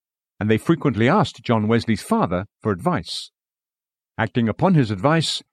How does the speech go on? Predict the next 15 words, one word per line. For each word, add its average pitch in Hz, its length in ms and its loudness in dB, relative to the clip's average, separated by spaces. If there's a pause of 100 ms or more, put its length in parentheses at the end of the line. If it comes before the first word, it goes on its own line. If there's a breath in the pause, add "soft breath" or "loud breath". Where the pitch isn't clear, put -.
they 117 120 2
laid 120 200 4
all 190 220 4
their 113 220 2
activity 160 480 0
and 143 120 -2
plans 123 380 0
before 135 320 0
the 143 80 2
Bishop 131 320 -2
of 135 100 -2
Oxford 117 380 -2 (240 soft breath)
and 101 140 0
his 147 100 0
chaplain, 92 540 -4